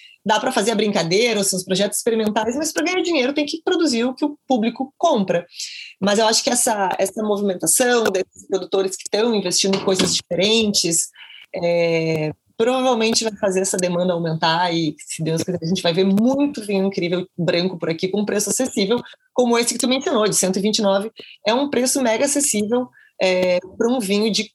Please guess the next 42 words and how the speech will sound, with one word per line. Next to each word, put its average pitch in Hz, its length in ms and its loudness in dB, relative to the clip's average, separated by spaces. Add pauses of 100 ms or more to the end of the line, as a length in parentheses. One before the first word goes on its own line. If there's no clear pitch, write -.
super 240 360 -2
qualidade 196 500 0
e 277 60 0
um 339 80 0
vinho 247 220 0
que - 60 -14
me 294 60 0
deixou 269 220 0
muito 202 180 -2
curiosa. 240 380 0
Inclusive, 208 420 -2
vou, 196 420 2
vou 190 220 0
cobrar 254 420 4
esse 233 200 0
vinho, 208 260 0
essa 196 180 0
garrafa 202 400 2
que - 80 -10
tu 247 80 -8
mencionou 233 380 2
aí. 226 320 0 (720)
Mas 254 180 2
agora 254 520 4
que, 220 260 -4
que 233 80 2
a - 20 4
gente 233 160 0
falou 233 180 2
do 196 100 -2
branco, 233 420 0
volta 269 320 2
pro 285 100 -4
que - 80 -8
tu - 120 -4
queria 247 200 0
falar 226 260 2
sobre 208 200 -2
o 202 60 -2
tinto. 202 500 0 (480)
É, 175 320 2
sobre, 196 460 2